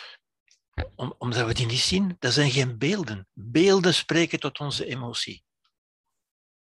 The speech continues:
We weten dat, hè. We weten dat. Maar dat doet ons niks. Omdat er geen beeld is.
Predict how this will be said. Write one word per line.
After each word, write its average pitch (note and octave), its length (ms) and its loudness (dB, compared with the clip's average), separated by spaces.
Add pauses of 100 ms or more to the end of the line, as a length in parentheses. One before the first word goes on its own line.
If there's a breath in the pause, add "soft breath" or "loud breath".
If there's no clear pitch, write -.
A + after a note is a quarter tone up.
(360 loud breath)
We B2 240 2
weten F3 440 4
dat, G#2 240 -4
hè. D#3+ 80 -2 (420)
We B2 420 -2
weten D3 440 2
dat. - 260 -6 (260 loud breath)
Maar B2 120 -4
dat B2+ 160 -4
doet F3+ 160 -2
ons D#3 200 -2
niks. - 380 -6 (520 loud breath)
Omdat C3 300 -4
er C#3+ 80 -2
geen B2+ 200 -2
beeld F#3 280 0
is. - 280 -6